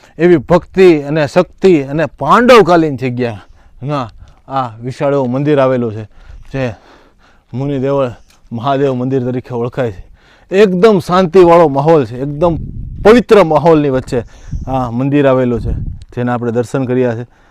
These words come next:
હવે એની આજુબાજુમાં એક ડેમ પણ છે, જે પણ તમને દેખાડું, જ્યાંથી ખૂબ જ સુંદર નજારો, પ્રકૃતિનો આનંદ આવે છે. આ મુનિ દેવળ મહાદેવના મંદિરની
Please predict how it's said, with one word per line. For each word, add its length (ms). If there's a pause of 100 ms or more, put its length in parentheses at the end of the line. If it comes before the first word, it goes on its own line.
(140)
હવે 160
એની 180
આજુબાજુમાં 580
એક 100
ડેમ 360
પણ 180
છે, 100
જે 320
પણ 180
તમને 220
દેખાડું, 440 (220)
જ્યાંથી 240
ખૂબ 260
જ 140
સુંદર 360
નજારો, 540 (360)
પ્રકૃતિનો 480
આનંદ 460
આવે 200
છે. 120 (200)
આ 40
મુનિ 280
દેવળ 440 (180)
મહાદેવના 480
મંદિરની 720